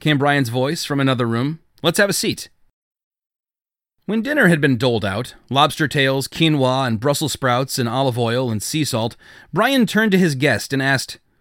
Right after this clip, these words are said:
"Have you heard how much I paid for this house?" "Um, no, I mean, it's not," Brian laughed. <laughs> "Forgive me, I'm having fun. I don't usually discuss money, but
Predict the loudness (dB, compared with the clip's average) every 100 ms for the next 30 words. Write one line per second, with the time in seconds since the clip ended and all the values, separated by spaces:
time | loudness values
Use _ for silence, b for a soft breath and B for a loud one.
0 | _ 0 2 4 4 4 2 2 2 2
1 | 2 0 0 -2 2 0 -2 -10 -20 _
2 | _ _ _ _ _ _ -4 -2 -2 -4
3 | -12 _ -6 0 2 2 -2 -4 -2 0
4 | 0 -2 -6 _ _ -14 -8 -2 -2 -4
5 | 0 2 2 0 -2 -4 -10 -18 -10 0
6 | 2 4 2 0 -2 B B 2 2 2
7 | 0 0 0 -2 -2 -6 B B B 0
8 | 2 4 4 2 2 0 -2 0 2 4
9 | 4 2 0 2 0